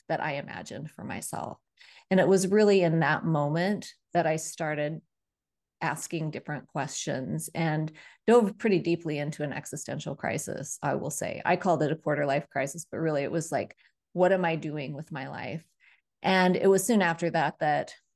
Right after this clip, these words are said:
my husband and I decided to get divorced. I went back to school almost immediately to get my master's degree in psychology. And at the same time, I had all of these spiritual questions opening as well. I had been intuitive from the time I was a little girl,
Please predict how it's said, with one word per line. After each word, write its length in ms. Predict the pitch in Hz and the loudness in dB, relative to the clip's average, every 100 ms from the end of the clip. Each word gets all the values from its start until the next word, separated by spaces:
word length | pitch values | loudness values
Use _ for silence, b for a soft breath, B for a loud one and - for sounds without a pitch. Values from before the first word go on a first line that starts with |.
| _ - | _ -10
my 80 | 170 | -6
husband 340 | 175 175 175 | -4 -4 -4
and 120 | 165 | -6
I 100 | 156 | -8
decided 440 | 151 170 143 143 151 | -8 -8 -6 -6 -8
to 60 | |
get 180 | 160 151 | -6 -6
divorced. 720 | 160 156 147 147 151 - - _ B B - | -8 -4 0 0 0 -6 -12 _ B B 0
I 120 | 185 | 2
went 220 | 185 127 | 2 0
back 360 | 147 147 - - | -2 -2 -6 -8
to 120 | 180 | -8
school 800 | 175 - - 165 147 139 151 170 | -6 -10 -4 -2 0 0 -4 -4
almost 420 | 185 190 185 - | -2 -2 -2 -4
immediately 720 | 160 156 156 156 147 147 143 - - | -6 -6 -6 -4 -6 -8 -10 -12 -10
to 160 | 151 147 | -6 -4
get 200 | 156 160 | -4 -2
my 180 | 156 | -2
master's 540 | 151 143 - - 160 - | -2 -2 -4 -4 -6 -6
degree 420 | 151 156 143 147 | -8 -6 -4 -4
in 240 | - 156 | -4 -4
psychology. 960 | 160 147 - 135 139 147 151 143 143 160 B B B B | -4 -6 -4 -4 -4 -4 -4 -4 -4 -6 B B B B
And 120 | 180 175 | 0 0
at 100 | 170 | 2
the 60 | |
same 280 | 156 190 180 | 0 4 2
time, 720 | - 262 262 180 160 170 170 - _ _ _ - | 2 0 2 4 2 2 -2 -6 _ _ _ -2
I 120 | 185 | -2
had 240 | 165 220 | 0 -2
all 200 | 226 196 | 2 2
of 100 | 202 | 2
these 420 | 175 165 160 - - _ _ | 2 0 -2 -6 -14 _ _
spiritual 560 | - - 320 359 - 160 | -20 -10 -8 -6 -8 -8
questions 600 | - 147 - 151 143 - | -8 -10 -8 -12 -12 -8
opening 420 | 165 165 165 160 | -8 -6 -4 -2
as 200 | 156 156 | -4 -4
well. 220 | 180 190 | -2 -2
I 80 | 147 | -2
had 180 | 165 165 | -2 0
been 160 | 160 | 0
intuitive 600 | 190 170 - 175 170 165 | 0 -2 -2 -2 -2 -4
from 180 | - 151 | -8 -8
the 60 | 147 | -8
time 240 | - 156 | -10 -8
I 100 | 147 | -6
was 160 | 143 143 | -6 -6
a 60 | |
little 240 | 147 156 156 | -6 -6 -6
girl, 520 | 151 220 185 151 160 | 0 2 4 2 -2